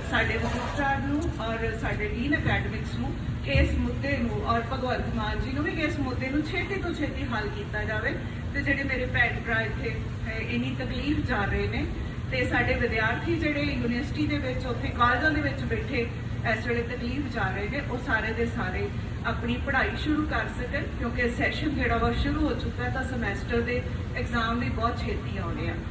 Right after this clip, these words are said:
ਤੇ ਜਦੋਂ ਤੁਸੀਂ ਵਾਪਸ ਕਾਲਜਾਂ ਦੇ ਵਿੱਚ ਜਾਓਗੇ, ਐਡਮਿਸ਼ਨਸ ਹੋਣਗੀਆਂ, ਤਾਂ ਉਹਦਾ ਫਾਇਦਾ ਸਾਡੀ ਯੂਨੀਵਰਸਿਟੀ ਨੂੰ ਆਰਥਿਕ ਤੌਰ ਤੇ ਹੋਏਗਾ। ਸੋ ਮੇਰੀ ਦਰਖਾਸਤ ਆ, ਪੁਰਜ਼ੋਰ, ਅਹ, ਅਪੀਲ ਆ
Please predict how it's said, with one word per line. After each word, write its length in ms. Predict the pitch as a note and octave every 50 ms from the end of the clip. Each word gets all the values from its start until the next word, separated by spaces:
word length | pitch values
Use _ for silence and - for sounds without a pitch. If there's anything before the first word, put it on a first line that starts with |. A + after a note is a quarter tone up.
| - - - - C#4
ਤੇ 200 | C#4+ C#4+ C#4+ -
ਜਦੋਂ 420 | - C4+ B3+ B3 C#4+ D4+ D#4+ E4
ਤੁਸੀਂ 480 | D#4+ D#4+ D4+ D4 - D4+ D4+ D4+ D4+ -
ਵਾਪਸ 420 | A#3+ A3+ A3 A3+ C4 C4 B3+ -
ਕਾਲਜਾਂ 420 | - B3 A3+ G#3+ G#3+ G#3 A#3 A#3+
ਦੇ 80 | A#3+ B3
ਵਿੱਚ 320 | B3 B3 A#3 A#3+ - - G#3
ਜਾਓਗੇ, 480 | G#3 G3+ G#3 A3+ A#3 A#3+ - F#3 F#3 F#3 - - - - - - -
ਐਡਮਿਸ਼ਨਸ 560 | - A#3+ B3 B3+ C4 B3 - D4+ D4 C#4+ - C#4+
ਹੋਣਗੀਆਂ, 560 | C4+ A3 A3+ B3+ D4 D4 C#4+ D4 D4+ D#4+ F#4+ - - -
ਤਾਂ 80 | A3 - -
ਉਹਦਾ 280 | - C#4 D#4 D#4+ E4+ -
ਫਾਇਦਾ 440 | - - A#3+ A3+ - C4+ C4 - - - - -
ਸਾਡੀ 240 | C#4 A#3 A3+ A3+ C4
ਯੂਨੀਵਰਸਿਟੀ 560 | C4+ C4+ B3+ A#3+ A3+ A#3 G#3+ A3 - - -
ਨੂੰ 160 | - D4 - - - -
ਆਰਥਿਕ 360 | - C#4+ - - - - - - -
ਤੌਰ 160 | - - -
ਤੇ 160 | - - -
ਹੋਏਗਾ। 340 | - - - - - - - - - - - - - - - - - - - -
ਸੋ 140 | C#4+ C4 B3
ਮੇਰੀ 260 | C4 C4 B3+ B3+ B3+
ਦਰਖਾਸਤ 680 | - A#3 A#3 A#3 - G#3 G3+ G#3 A3 A#3 - - - C#4
ਆ, 140 | C4 C4
ਪੁਰਜ਼ੋਰ, 640 | C4 C4 - B3 A#3+ A#3+ - A#3+ B3 B3 C4 C#4 C#4
ਅਹ, 1080 | C4 - - - - - - - - - A3+ A#3 A3+ A3 A3 A3 - - - - G#3
ਅਪੀਲ 420 | A3+ A#3 - D4 D#4 E4+ E4+ E4+ -
ਆ 100 | -